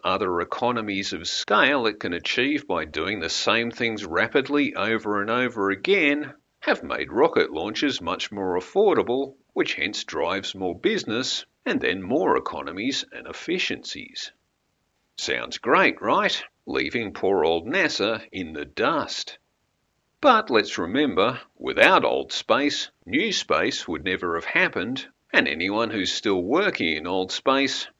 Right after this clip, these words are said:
would say they've just left the easy stuff to private enterprise, while nasa is now doing new things like the James Webb Space Telescope, where you just can't be slapdash about accommodating the odd failure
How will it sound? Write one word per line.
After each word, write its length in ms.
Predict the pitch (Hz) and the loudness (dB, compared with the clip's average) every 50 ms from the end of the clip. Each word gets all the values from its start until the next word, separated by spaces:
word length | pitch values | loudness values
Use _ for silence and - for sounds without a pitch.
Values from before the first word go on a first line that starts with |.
| _ _ - | _ _ 2
would 160 | 247 - - | 2 2 2
say 260 | - - - 82 101 | -2 -2 0 0 2
they've 220 | 101 82 82 - | 2 2 0 0
just 300 | - - 98 95 - - | 0 -2 -2 -2 -2 -2
left 320 | 85 101 107 110 - - - | 0 2 2 2 0 0 -4
the 100 | 95 82 | -4 -2
easy 460 | 69 - 196 220 196 - - 76 71 | -2 -2 -2 -2 -2 -2 -4 -6 -4
stuff 400 | - - - 101 90 107 110 - | -6 -4 -2 0 0 0 -2 -2
to 120 | - 92 | -4 -6
private 520 | 82 - - - 104 107 110 107 101 98 151 | -6 -4 -2 0 2 2 2 2 0 0 0
enterprise, 800 | 170 180 - 120 87 - - 101 104 110 117 120 117 - - - - _ _ _ _ _ _ | -2 0 0 -2 -2 0 -2 0 2 2 2 2 0 -2 -6 -10 -12 _ _ _ _ _ _
while 220 | 90 90 87 90 | 2 2 2 2
nasa 560 | 90 104 151 208 196 147 - - 90 92 98 | 2 2 2 4 4 2 0 -2 0 0 0
is 140 | 101 98 98 | 0 -2 -2
now 240 | 76 85 95 98 92 | -2 0 0 0 0
doing 340 | 95 90 85 82 80 78 76 | -2 -4 -4 -4 -6 -6 -6
new 220 | 76 85 95 98 | -6 -6 -6 -6
things 420 | - - 110 131 147 147 - - | -4 -2 -2 -2 -2 -4 -4 -4
like 220 | - 80 82 - - | -4 -6 -6 -6 -6
the 100 | 85 80 | -8 -6
James 540 | 78 - 92 87 95 104 101 104 104 - - | -4 -2 0 0 0 0 -2 -4 -8 -6 -4
Webb 240 | 92 95 87 80 | -4 -4 -4 -4
Space 420 | - - - - 113 107 107 - - | -6 -4 0 0 0 2 0 -2 -6
Telescope, 720 | - - 202 226 - 101 - - - 110 120 131 139 - - - - _ _ _ _ _ _ | -2 -2 0 0 2 0 -2 0 0 0 2 2 -2 -4 -8 -16 -20 _ _ _ _ _ _
where 140 | - 220 - | 2 2 2
you 100 | - - | 2 0
just 280 | - 80 82 - - | -2 -4 -4 -2 -2
can't 380 | - - - 127 180 190 190 - | 0 2 2 2 2 0 0 -2
be 120 | - 62 | -4 -4
slapdash 760 | - - - - 80 73 69 - - - 85 92 117 117 - 110 | -4 -4 -4 0 0 0 0 0 0 0 2 2 2 2 0 0
about 260 | 95 95 92 90 85 | 0 2 2 2 2
accommodating 800 | 95 - - - 90 95 95 82 78 76 85 92 - - 120 107 | 2 0 -2 -4 -4 -4 -2 0 0 2 2 2 0 -2 -4 -4
the 140 | 85 87 78 | -4 -2 0
odd 240 | 80 92 - - - | 2 2 0 0 -2
failure 680 | - - 185 202 185 143 95 69 76 98 113 127 117 | 0 2 2 4 4 4 4 4 4 2 2 2 -2